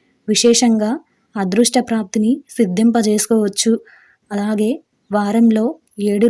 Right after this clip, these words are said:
రోజుల్లో కూడా మనం ఏ పని చేసినా అదృష్టం కలిసి రావాలంటే ఒక్కొక్క రోజు ఒక్కొక్క ప్రత్యేకమైన విధి విధానాన్ని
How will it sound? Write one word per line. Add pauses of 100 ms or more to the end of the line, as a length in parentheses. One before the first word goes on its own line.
రోజుల్లో (120)
కూడా (420)
మనం (360)
ఏ (140)
పని
చేసినా (340)
అదృష్టం
కలిసి
రావాలంటే (460)
ఒక్కొక్క
రోజు (460)
ఒక్కొక్క
ప్రత్యేకమైన (320)
విధి
విధానాన్ని